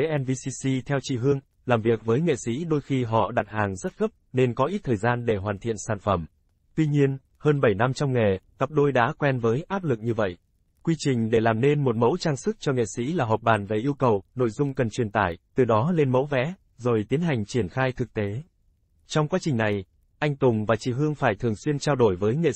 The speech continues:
sĩ để kịp thời chỉnh sửa nhằm đạt được sản phẩm chỉn chu và phù hợp với yêu cầu.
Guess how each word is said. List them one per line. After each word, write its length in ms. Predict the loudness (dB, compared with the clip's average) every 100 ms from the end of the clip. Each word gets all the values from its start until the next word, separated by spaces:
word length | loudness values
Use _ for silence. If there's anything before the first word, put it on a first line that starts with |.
| -2
sĩ 220 | -6 -2
để 140 | -2
kịp 160 | -2 -4
thời 120 | -2 -2
chỉnh 160 | -4
sửa 260 | -6 -2 0
nhằm 240 | 0 0
đạt 160 | 0 0
được 140 | 0 0 -2
sản 120 | 0
phẩm 220 | 0 0
chỉn 200 | -2 -4
chu 260 | -2 -2 -2
và 220 | 2 0
phù 180 | 0 -2
hợp 220 | -2 0
với 200 | 0 0 0
yêu 120 | 0
cầu. 300 | 2 0